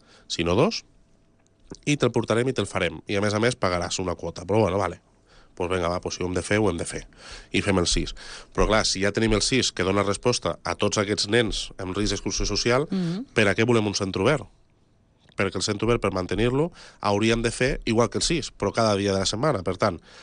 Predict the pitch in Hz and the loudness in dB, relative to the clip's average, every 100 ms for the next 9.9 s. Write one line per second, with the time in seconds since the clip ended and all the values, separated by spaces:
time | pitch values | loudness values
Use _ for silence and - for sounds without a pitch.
0 | - - - - 110 123 160 156 143 131 | -20 -12 -6 -2 0 2 2 2 0 2
1 | 117 90 82 - 104 117 120 117 117 120 | 2 0 -2 -2 0 2 2 0 0 0
2 | 127 135 107 104 101 110 110 - 104 98 | 0 0 0 0 0 2 2 0 -2 -4
3 | 101 104 107 110 110 107 - 101 - 87 | -4 -2 0 2 2 2 -2 -8 -4 -4
4 | 90 139 196 110 120 127 147 127 110 110 | -2 -2 -2 2 2 4 2 0 0 0
5 | 113 104 101 - 92 98 92 - 82 78 | -2 -2 -4 -6 -6 -6 -4 -4 -4 -10
6 | - - - - - - - 110 110 110 | -16 -20 -20 -20 -20 -4 2 4 4 4
7 | 139 110 - - 117 123 139 110 107 139 | 2 2 -4 -2 2 4 4 4 2 2
8 | 147 170 120 110 110 131 113 110 123 165 | 0 -2 -2 0 2 2 2 2 2 2
9 | 180 160 127 123 123 110 110 90 85 | 2 2 0 2 0 -2 -2 -2 -6